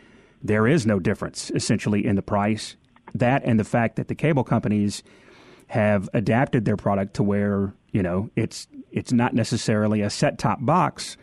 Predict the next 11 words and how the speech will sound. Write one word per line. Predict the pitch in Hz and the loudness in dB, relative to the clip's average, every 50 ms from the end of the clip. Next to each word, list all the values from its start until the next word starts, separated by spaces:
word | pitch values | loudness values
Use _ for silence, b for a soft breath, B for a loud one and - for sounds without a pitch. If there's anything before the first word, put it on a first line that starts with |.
| b b b b b b b b b | b b b b b b b b b
that | - 107 - - | -2 -2 2 2
you | 131 117 | 2 2
can | - - 117 110 107 107 107 104 101 98 104 - - | 4 2 2 4 4 4 4 4 2 2 0 -4 -10
subscribe | - - - 98 - - - 120 135 160 123 113 | -6 -4 -4 -4 -4 -2 0 0 2 2 2 0
to | 113 | 0
cable | - - 156 160 165 139 107 | 0 2 2 2 2 2 2
packages | - - 113 113 104 131 98 104 117 113 95 | 2 2 2 2 2 0 0 2 0 0 2
that | 110 107 107 | 2 2 2
are | 113 107 | 2 0
just | 92 92 104 107 110 - - - | 0 0 0 0 0 -2 -4 -10
streaming. | - - - 131 160 196 151 120 120 131 139 | -10 -4 0 2 4 4 4 4 4 2 0